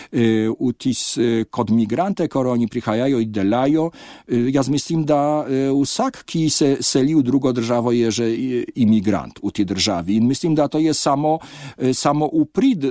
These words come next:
tistim, e, Ukrajincem, da delajo, ne pa se oslanjajo na, e, na socialno pomoč,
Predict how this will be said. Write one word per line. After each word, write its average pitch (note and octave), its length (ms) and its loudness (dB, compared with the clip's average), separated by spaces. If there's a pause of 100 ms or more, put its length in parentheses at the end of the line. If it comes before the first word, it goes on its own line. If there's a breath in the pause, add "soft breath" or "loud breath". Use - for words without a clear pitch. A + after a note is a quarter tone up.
tistim, C3+ 520 -2
e, B2 220 -2
Ukrajincem, C3 840 0
da B2 180 0
delajo, C3+ 560 2 (160)
ne C#3 260 2
pa C3 180 -2
se C#3 160 -4
oslanjajo B2+ 600 0
na, B2 380 -2
e, A#2+ 220 -2
na A#2 200 2
socialno A#2+ 540 -2
pomoč, A2+ 460 -2